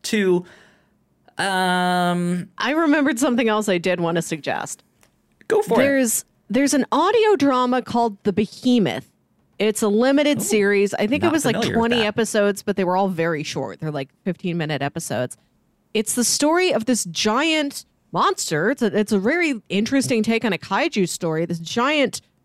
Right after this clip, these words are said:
Speaker 2: behemoth arises out of the Atlantic Ocean, steps on land. People don't know what they're,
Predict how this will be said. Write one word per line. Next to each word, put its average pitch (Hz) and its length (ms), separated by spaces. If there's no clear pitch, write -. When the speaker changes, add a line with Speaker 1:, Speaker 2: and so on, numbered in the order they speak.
Speaker 2:
behemoth 214 800
arises 294 720
out 226 240
of 226 80
the 214 140
Atlantic 262 580
Ocean, 190 460
steps - 460
on 311 200
land. 156 520
People 175 180
don't 285 300
know 302 100
what 294 180
they're, 254 160